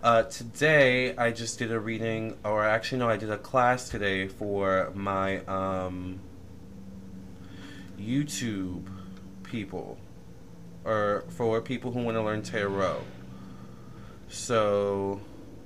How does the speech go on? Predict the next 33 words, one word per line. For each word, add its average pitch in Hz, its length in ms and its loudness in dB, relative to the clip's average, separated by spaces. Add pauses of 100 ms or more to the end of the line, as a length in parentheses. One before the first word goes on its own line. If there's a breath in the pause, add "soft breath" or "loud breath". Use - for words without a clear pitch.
(640 loud breath)
this 139 180 0
is 170 100 -4
my 175 200 6
Patreon. 127 640 2
I 110 40 0
did 120 180 0
a 135 60 4
live 123 440 6
stream 110 640 -2
a 110 80 -6
couple 117 380 -2
days 101 340 0
ago. 95 460 -2 (840 loud breath)
Um, 104 520 0
today 120 300 4
I 127 60 8
did 120 120 -4
a 123 60 0
class, 113 560 4
a 107 80 -4
tim-, 120 220 -4
simple 127 340 -2
tarot 113 280 2
spread 107 440 2 (180)
to 110 120 -6
read 104 240 -4
yourself 107 340 0
for 107 80 -4
beginners. 107 580 0 (460 loud breath)
Um, 117 380 2
that's 113 260 4
for 113 160 0
apprentice, 127 720 -2